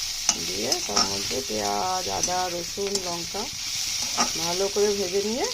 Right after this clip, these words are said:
ঠান্ডা করে পেস্ট করে নেব। তারপর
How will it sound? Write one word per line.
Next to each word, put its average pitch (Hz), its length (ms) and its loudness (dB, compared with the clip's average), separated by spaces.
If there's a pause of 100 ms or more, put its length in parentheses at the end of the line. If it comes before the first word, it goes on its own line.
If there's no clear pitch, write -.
(300)
ঠান্ডা 170 360 0
করে 226 240 -2
পেস্ট - 320 -4
করে 165 160 -2
নেব। 165 200 -2 (2000)
তারপর 202 300 -12